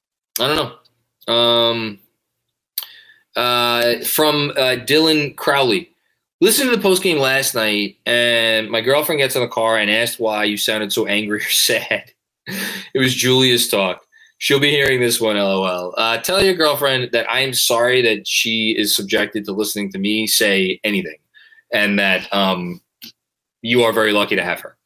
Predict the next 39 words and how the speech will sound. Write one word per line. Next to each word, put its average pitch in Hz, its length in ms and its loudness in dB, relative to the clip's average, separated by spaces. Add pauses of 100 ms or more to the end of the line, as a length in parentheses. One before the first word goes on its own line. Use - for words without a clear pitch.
(520)
Um, 120 460 0
Kevin 151 280 2
Danishevsky, 139 600 2
what's 117 140 2
going 131 160 2
on, 123 140 0
Kevin? 113 280 -2
How 117 160 0
are 113 120 2
you, 107 100 2
my 101 100 0
man? 95 240 -2 (720)
Um, 107 420 -2
great 123 200 2
to 123 60 -4
be 117 100 2
with 110 200 2
you 104 120 -2
tonight 104 420 -2
for 104 200 0
the, 95 360 0
the, 98 240 2
uh, 92 220 0
halftime 185 420 -2
and 185 180 0
the, 180 280 0 (100)
the, 160 260 2
um, 151 380 -2 (760)
playback. 139 320 -2 (880)
Best 151 320 0
bench 156 240 0
in 135 160 0
the 127 80 2
league. 117 280 2
Yeah, 151 220 0 (100)
for, 120 320 0
for 104 80 -4
hundred 131 180 -2
percent. 127 320 -2